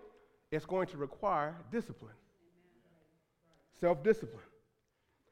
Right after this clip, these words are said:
Do we demonstrate self-discipline like Paul?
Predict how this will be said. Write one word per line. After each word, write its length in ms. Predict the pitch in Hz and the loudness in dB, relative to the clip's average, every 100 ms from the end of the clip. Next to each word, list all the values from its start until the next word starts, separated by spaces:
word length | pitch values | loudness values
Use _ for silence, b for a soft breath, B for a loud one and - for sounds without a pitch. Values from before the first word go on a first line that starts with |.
| _ | _
Do 120 | 143 226 | 0 4
we 120 | 254 | 4
demonstrate 560 | 185 254 240 - 220 | 6 6 6 6 2
self-discipline 840 | 202 220 208 156 214 208 220 208 214 - - - _ _ _ | 4 2 2 4 2 2 -2 0 -2 -8 -20 -20 _ _ _
like 220 | 160 151 | -4 -2
Paul? 340 | 160 196 202 | -2 0 -2